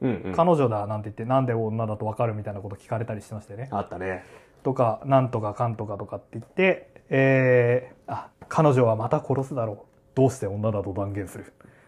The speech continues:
Speaker 2: 彼のスタイルだからな。注目を浴びたいのさ。で、誰も彼女が誰かを知らない。それなのに今や彼は有名人。あるいは彼女はね。って言ってました。なんかわかんない。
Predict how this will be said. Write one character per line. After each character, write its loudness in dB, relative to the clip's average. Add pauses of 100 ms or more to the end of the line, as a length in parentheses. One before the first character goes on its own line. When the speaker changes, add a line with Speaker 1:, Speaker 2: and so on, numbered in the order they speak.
(160)
Speaker 2:
彼 0
の -12
ス -18
タ 0
イ -2
ル -4
だ -10
か -10
ら -8
な。 -4 (140)
注 -4
目 -4
を -2
浴 -2
び -6
た -6
い -10
の -20
さ。 -20 (400)
で、 -20 (560)
誰 -4
も -6
彼 -4
女 -6
が -12
誰 -6
か -18
を -20
知 -20
ら -20
な -20
い。 -20 (460)
そ -8
れ -6
な -4
の -4
に -8
今 -6
や -10
彼 -6
は -12
有 -6
名 -6
人。 -20 (260)
あ -10
る -6
い -10
は -16 (140)
彼 -6
女 -12
は -14
ね。 -16
っ -20
て -20
言 -18
っ -18
て -16
ま -20
し -20
た。 -20 (640)
な 0
ん -2
か 6
わ 4
か 4
ん -2
な -2
い。 -16